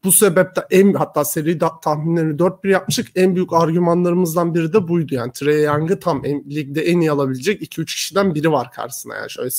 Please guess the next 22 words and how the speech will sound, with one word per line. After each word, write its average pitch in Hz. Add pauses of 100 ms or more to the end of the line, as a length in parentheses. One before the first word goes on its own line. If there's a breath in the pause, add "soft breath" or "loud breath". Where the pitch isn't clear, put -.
(100)
geçen 151
maç 147
seride 147
de 147
Simmons 160
vardı 135
ama 151 (280 loud breath)
şunu 170
konuştuk. 143
Simmons 175
tamam 139
müthiş 139
bir 143
birebir 131
savunmacısı 123 (380 loud breath)
ama 175
Simmons 220
çok -
büyük 185
kaldı 127
Trae 127
Young'a. 120